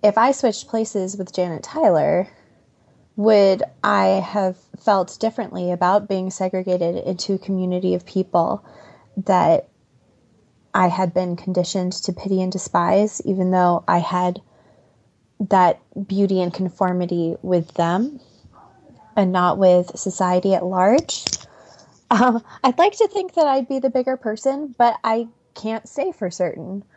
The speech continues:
Um, but it, it drives that home, though, like what David said, that there is nothing standard or conforming about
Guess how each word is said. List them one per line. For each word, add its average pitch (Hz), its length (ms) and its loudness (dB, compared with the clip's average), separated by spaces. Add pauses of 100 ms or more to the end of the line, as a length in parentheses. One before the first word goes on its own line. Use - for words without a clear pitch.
(520)
Um, 208 380 -2 (1160)
but 254 200 4
it, 233 180 -2 (180)
it - 240 -2
drives 202 360 0
that - 180 -2
home, 277 380 -4
though, 175 260 -4
like 196 200 -4
what 214 180 2
David 226 340 0
said, 208 260 -4
that 208 160 0
there 208 160 4
is 202 140 -2
nothing 196 420 -4
standard 202 840 -4
or 196 120 0
conforming 208 840 -2 (400)
about 190 420 2